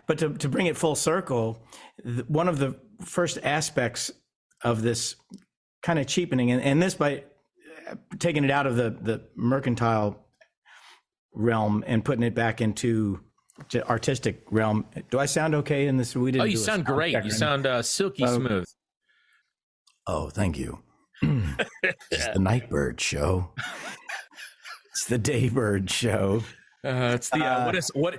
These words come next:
Speaker 2: what, <laughs> I don't know what bird of prey is out at noon. I don't,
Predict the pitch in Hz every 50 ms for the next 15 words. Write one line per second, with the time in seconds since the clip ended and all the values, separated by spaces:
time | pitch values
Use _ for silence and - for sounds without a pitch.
0 | - _ _ 165 175 - - 175 175 175 - 143 170 214 214 196 196 190 190 180
1 | 139 123 160 156 156 151 135 - - - 147 143 135 123 120 120 123 127 123 117
2 | 107 107 117 123 123 127 127 123 123 117 110 113 107 - _ _ - 127 135 147
3 | 147